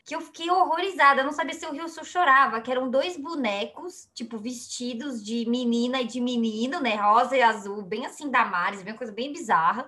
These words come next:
E aí, eles lutavam, tipo, de lutinha, assim, uma brincadeira de lutinha de soco.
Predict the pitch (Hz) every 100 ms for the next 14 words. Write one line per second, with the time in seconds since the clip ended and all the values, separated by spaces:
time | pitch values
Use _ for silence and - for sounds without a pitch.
0 | - 277 285 262 285 359 - 277 302 294
1 | 392 - - 285 - 294 247 190 175 -
2 | 226 262 302 339 339 339 294 262 254 240
3 | 262 269 254 269 247 294 311 - 269 277
4 | 320 - 254 254 - 359